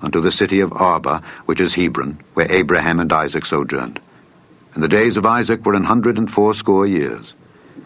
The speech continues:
And Isaac gave up the ghost, and died,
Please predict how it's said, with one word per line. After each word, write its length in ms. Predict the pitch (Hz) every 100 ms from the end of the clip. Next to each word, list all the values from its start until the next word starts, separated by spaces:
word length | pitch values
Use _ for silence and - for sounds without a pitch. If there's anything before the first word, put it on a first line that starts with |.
| -
And 120 | 76 82
Isaac 400 | 95 104 - -
gave 180 | 95
up 140 | 98 98
the 100 | 95
ghost, 480 | 87 92 95 - -
and 140 | 98
died, 420 | 82 73 71 69